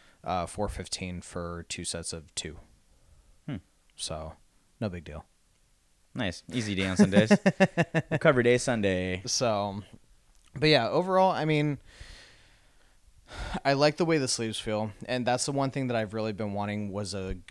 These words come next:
Speaker 1: decent pair of elbow sleeves,
Speaker 2: Mm-hmm.
Speaker 1: especially for, like, the heavier days and everything like that. So, um, couldn't have come at a better time, actually. And then, um,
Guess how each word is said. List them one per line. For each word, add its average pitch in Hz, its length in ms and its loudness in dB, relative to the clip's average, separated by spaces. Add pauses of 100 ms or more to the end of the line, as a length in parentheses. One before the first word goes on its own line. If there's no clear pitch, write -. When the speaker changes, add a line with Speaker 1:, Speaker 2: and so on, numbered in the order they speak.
(140)
Speaker 1:
decent 104 400 -6
pair 101 180 -4
of 85 200 -12
elbow 92 300 -8
sleeves, 110 460 -4 (140)
Speaker 2:
Mm-hmm. 98 200 -8 (200)
Speaker 1:
especially 98 440 -6
for, - 160 -10
like, 95 260 -8
the 92 140 -6
heavier 90 360 -8
days 90 440 -8
and 92 80 -8
everything 90 320 -10
like 85 180 -12
that. 80 300 -10
So, 78 340 -8 (580)
um, 85 540 -4 (960)
couldn't 101 200 -4
have 87 140 -8
come 92 180 -8
at 82 100 -8
a 80 60 -10
better 80 240 -10
time, 85 300 -10
actually. 82 400 -10 (640)
And 85 220 -8
then, 85 300 -8
um, 82 520 -8